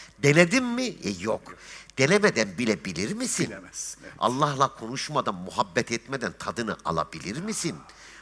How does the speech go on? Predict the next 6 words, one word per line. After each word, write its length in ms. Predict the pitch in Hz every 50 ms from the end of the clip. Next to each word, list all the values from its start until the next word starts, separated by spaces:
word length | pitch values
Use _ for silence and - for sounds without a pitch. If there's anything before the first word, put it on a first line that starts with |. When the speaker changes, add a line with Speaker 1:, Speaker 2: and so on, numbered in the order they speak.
| - -
Speaker 1:
Onu 240 | - 139 143 185 160
görüyormuş 580 | - 117 123 120 131 147 165 165 151 135 107 -
gibi 200 | - 120 98 107
onunla 260 | 101 117 117 123 120
sohbet 520 | - - - 110 92 - - 139 - - -
etmeden 440 | 120 - - 131 120 101 113 107